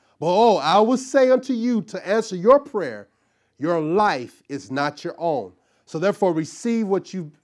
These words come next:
what you've asked from me, says the Lord. Amen. So those are four prophecies. So that was a long time ago, nineteen ninety-five, nineteen ninety-six.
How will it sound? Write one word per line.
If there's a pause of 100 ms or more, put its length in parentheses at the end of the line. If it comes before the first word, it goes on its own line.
(520)
what
you've
asked
from
me, (100)
says
the
Lord. (1400)
Amen. (120)
So
those
are
four
prophecies. (200)
So
that
was
a
long
time
ago,
nineteen
ninety-five,
nineteen
ninety-six.